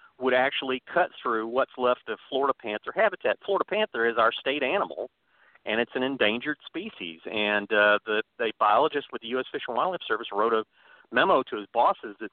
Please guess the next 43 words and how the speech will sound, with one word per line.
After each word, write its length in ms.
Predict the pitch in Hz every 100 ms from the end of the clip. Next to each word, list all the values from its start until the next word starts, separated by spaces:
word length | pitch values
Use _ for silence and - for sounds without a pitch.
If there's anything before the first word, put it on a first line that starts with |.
| -
said, 160 | 107 -
"This 140 | 127 -
will 80 | 147
destroy 440 | 113 - 147 147 -
just 160 | 143
about 200 | 156 123
all 200 | 104 139
that's 180 | 127 -
left 280 | 127 123 -
of 60 | 95 - _ _ _ _ -
Florida 240 | 151 127
panther 340 | - 135 117 107
habitat, 600 | 165 233 - 87 85 - -
and 160 | 107
I 80 | 110
recommend 520 | 113 120 117 120 120
we, 280 | 113 113 120 - _
you 100 | 131
know, 100 | 101
go 140 | 101 117
on 160 | 110
record 240 | 104 104 101
opposing 460 | - 185 208 95
this." 220 | 85 82 - -
And, 400 | - 107 104 101 110
uh, 880 | 98 92 - _ _ - _ - 113
um, 300 | 107 98 107 -
you 100 | 165
know, 120 | 127
it's 140 | 135
just, 140 | 156 -
it's, 220 | - 127 -
uh, 180 | 127 113 -
it, 180 | 135 127 _ _ _ _ -
so 120 | 139
they're 160 | 147
go-, 180 | 147 185 -
but 80 | 156
they're 140 | 143
still 180 | - 220
going 260 | 208 208 175
ahead 160 | 170
with 120 | 151